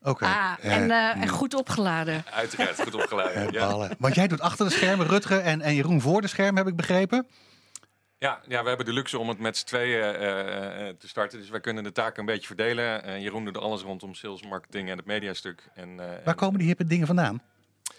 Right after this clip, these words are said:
Speaker 3: Uit Nederland.
Speaker 1: Oh,
Speaker 3: Ja, het
Speaker 1: Brabant?
Speaker 3: wordt helemaal in Nederland gemaakt. Ja, zeker. En, eh,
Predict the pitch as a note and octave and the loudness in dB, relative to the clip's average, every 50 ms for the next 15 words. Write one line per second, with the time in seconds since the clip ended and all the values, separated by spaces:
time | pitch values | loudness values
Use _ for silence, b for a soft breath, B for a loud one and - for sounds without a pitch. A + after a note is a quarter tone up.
0 | B B - C3+ C3+ C3 F3 A#3 A3+ F#3 C3 G#2+ - - _ - A3 C4 A#3 - | B B -4 -2 -2 -2 -2 0 0 0 -2 -2 -6 -14 _ 2 4 4 4 2
1 | - _ _ - D3+ F3 F3 - - - D3 - F3+ G#3+ A3+ A3 B3 C#4 E3+ F#3 | -2 _ _ -2 0 0 0 -2 -4 -2 2 4 4 4 6 4 4 4 2 2
2 | E3+ D#3 C#3+ C#3 D3 E3 F3 F3 E3 D#3+ - - D#3 D#3+ F3 F3+ - - - - | 0 -2 -2 -2 -2 -2 0 0 -2 -4 -6 -4 -4 -4 -4 -4 -6 -10 -4 -2
3 | D3+ F#3+ F#3 - A#2 - _ - - D3+ E3 - - A2 G2+ G2 - - A2+ A2+ | 0 0 0 -4 -10 -20 _ -6 -4 -4 -2 0 0 0 0 -2 -2 -4 -4 -4
4 | A#2 A#2 A2+ - A2+ A2+ A2+ A2 G#2+ | -4 -4 -6 -6 -4 -4 -2 -2 -2